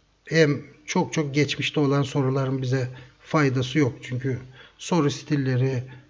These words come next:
mantığı, e, değişiyor. Bunu on yıllık, e, son on yılın sorularıyla, e,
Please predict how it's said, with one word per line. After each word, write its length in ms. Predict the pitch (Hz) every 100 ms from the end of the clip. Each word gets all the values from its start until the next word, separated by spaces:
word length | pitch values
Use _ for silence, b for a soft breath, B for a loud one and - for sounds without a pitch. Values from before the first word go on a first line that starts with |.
| -
mantığı, 840 | 135 151 135 131 139 151 127 - - - _ _ _ -
e, 40 | 135 139 135 131 135 135 131 143
değişiyor. 540 | 190 147 - 123 110
Bunu 140 | 147
on 260 | 135 160 196
yıllık, 640 | 175 147 135 139 127 - B B B B -
e, 140 | -
son 240 | 127 180 160
on 220 | 147 170
yılın 280 | 156 131 131
sorularıyla, 920 | 127 151 135 131 135 131 120 117 117 - -
e, 60 | -